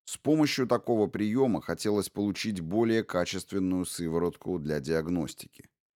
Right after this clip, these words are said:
При очередном осмотре этот кролик привлек внимание инертностью, которую можно было расценить как признак заболевания. Необходимо было разобраться, что с животным,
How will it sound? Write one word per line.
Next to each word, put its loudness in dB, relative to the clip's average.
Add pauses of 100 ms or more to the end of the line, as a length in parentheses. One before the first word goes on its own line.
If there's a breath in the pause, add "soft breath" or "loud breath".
(360)
При 0
очередном 0
осмотре -4 (300)
этот -2
кролик 2
привлек 2
внимание 0
инертностью, -2 (340)
которую 2
можно 4
было 4
расценить 0
как -4
признак -4
заболевания. -2 (760)
Необходимо 4
было 6
разобраться, 4
что 2
с 2
животным, 0